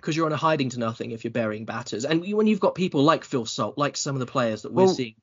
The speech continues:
Speaker 1: with fireworks, th-, this is where it gets a little bit awkward when,
Speaker 2: Th-
Speaker 1: when people are being sacrificed, right?
Speaker 2: That's the problem, right? If, if this wasn't as rich a, a, a,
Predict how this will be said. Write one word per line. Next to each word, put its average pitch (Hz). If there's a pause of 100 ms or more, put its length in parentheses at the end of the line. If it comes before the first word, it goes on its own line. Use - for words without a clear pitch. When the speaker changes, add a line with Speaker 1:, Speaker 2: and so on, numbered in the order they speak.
(280)
Speaker 1:
with 143
fireworks, 131
th-, 170
this 190
is 175
where 180
it 151
gets 165
a 156
little 147
bit 139
awkward 123
when, 123 (100)
Speaker 2:
Th- 127
Speaker 1:
when 135
people 160
are 143
being 135
sacrificed, -
right? 139 (120)
Speaker 2:
That's 180
the 135
problem, 123
right? 101
If, 127
if 143
this 160
wasn't 143
as 123
rich 123
a, 113
a, 104 (100)
a, 110